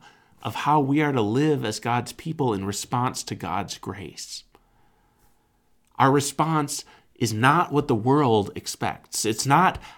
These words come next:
"I did this for you, so now you owe me." Sacrifice some burnt offerings and cattle to pay God back, as if God can be bought off or manipulated. Instead,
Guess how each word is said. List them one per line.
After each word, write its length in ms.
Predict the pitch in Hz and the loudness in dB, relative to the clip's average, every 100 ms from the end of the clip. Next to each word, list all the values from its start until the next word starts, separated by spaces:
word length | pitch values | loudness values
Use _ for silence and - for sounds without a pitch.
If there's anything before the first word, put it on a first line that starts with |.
| - - | -18 -4
"I 180 | 135 | 0
did 220 | 160 151 135 | 2 2 2
this 160 | 135 | 0
for 180 | - 113 | 0 0
you, 240 | 117 139 | 4 4
so 140 | 135 113 | 2 -2
now 180 | 107 127 | 0 2
you 240 | 127 131 | 4 4
owe 200 | - 160 | 4 2
me." 280 | 123 82 82 | 0 -4 -8
Sacrifice 680 | - 117 123 131 - 120 - | -8 -6 -4 -4 -4 -2 -2
some 260 | 123 98 | -4 0
burnt 240 | 120 135 117 | 2 2 2
offerings 500 | 117 123 123 107 101 | 0 0 -4 -4 -4
and 100 | 92 | -6
cattle 400 | - 143 123 95 | -2 -2 0 -2
to 100 | 95 | -6
pay 380 | - 127 120 120 - - | -2 0 0 -4 -14 -10
God 280 | - 113 113 | 0 2 4
back, 240 | 127 131 | 4 4
as 120 | 113 117 | 4 -2
if 100 | - | 0
God 300 | 110 135 123 | 2 2 0
can 100 | 120 | -2
be 60 | |
bought 320 | 95 107 123 | 0 2 4
off 320 | 127 127 113 - | 4 4 2 0
or 120 | 101 | -2
manipulated. 720 | 98 110 156 147 90 78 67 | 0 0 0 -2 -4 -6 -8
Instead, 600 | - 107 - 214 214 107 | -10 -10 -4 -2 0 -4